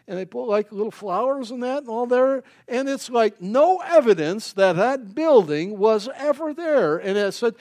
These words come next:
"You know what? I feel like that's our lives a lot of times.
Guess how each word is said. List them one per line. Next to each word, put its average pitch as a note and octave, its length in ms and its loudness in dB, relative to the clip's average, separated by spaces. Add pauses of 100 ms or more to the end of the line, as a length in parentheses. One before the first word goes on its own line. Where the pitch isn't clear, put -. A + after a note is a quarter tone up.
(180)
"You C4+ 120 -8
know D4+ 60 -6
what? A#3+ 220 -6
I G#3 140 -6
feel C#4+ 260 -12
like C4 200 -6
that's A#3+ 280 -8
our G3+ 220 -2
lives D4+ 480 -10
a E3+ 60 -10
lot B2 240 -8
of G#2 100 -14
times. G2+ 320 -14